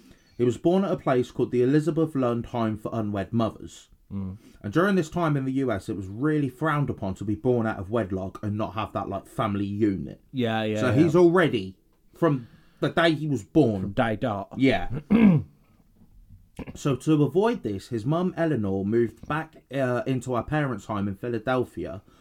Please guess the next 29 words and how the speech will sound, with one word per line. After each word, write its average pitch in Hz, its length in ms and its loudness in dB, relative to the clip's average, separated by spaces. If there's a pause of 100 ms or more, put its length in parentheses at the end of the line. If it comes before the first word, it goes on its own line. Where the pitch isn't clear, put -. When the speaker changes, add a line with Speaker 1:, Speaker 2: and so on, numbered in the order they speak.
Speaker 2:
Mm. 87 160 -12
Speaker 1:
where 113 240 0
Eleanor's 156 480 2
parents 135 560 -2
raised 143 500 0
him 104 180 -2
as 95 120 -4
their 104 200 -2
own. 95 360 -4 (360)
Speaker 2:
All 117 220 -2
right. 92 400 -8
Speaker 1:
So - 160 -4
Ted 196 320 0
was 165 160 0
actually 147 320 -4
brought 160 340 0
up 127 280 0
thinking 143 400 -2
that 123 120 -4
his 120 280 -4
actual 156 360 2
mother 143 580 0 (420)
was 110 140 -2
his 117 120 -8
sister. - 360 -6 (520)
Speaker 2:
Oh, 123 80 -10
fucking 147 440 -4
hell. 107 260 -2
Speaker 1:
Yeah. 117 340 2